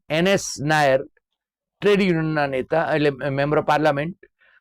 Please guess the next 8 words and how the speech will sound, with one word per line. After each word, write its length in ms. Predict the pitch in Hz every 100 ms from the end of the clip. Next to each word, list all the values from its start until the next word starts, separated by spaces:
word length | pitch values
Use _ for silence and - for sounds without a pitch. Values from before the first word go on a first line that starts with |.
| -
અને 240 | 151 156
રેણુ 320 | 135 156 196 202
ચક્રવર્તી, 720 | 185 180 160 135 113 - 123
સી 180 | - 151
પી 200 | 170 170
આઈના 260 | 151 143
નેતા, 460 | 131 120 117 139 - _ _ _
એમણે 460 | 147 151 151 127 -